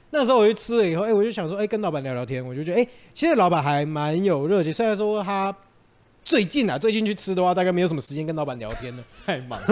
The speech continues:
Speaker 1: <laughs> 太忙了，而且他好像今天改之后就改预约制。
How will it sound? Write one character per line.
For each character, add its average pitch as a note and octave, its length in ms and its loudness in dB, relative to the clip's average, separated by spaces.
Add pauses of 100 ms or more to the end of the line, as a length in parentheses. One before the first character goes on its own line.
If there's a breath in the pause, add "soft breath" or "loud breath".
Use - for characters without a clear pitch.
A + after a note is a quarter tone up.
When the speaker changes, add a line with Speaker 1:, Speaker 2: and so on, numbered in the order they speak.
(160)
Speaker 1:
<laughs> - 320 4
太 G3 300 4
忙 D3+ 440 2
了， D#3 160 2 (300 loud breath)
而 C4+ 60 0
且 C4+ 60 2
他 C4+ 100 4
好 G3+ 160 4
像 G#3+ 100 0
今 A3+ 180 -4
天 G#3+ 220 2
改 C#3 260 0 (440)
之 G3+ 200 -2
后 G3+ 140 4
就 F#3 140 0
改 B2 480 -2
预 F#3 80 0
约 D3+ 120 2
制。 C#3 240 -8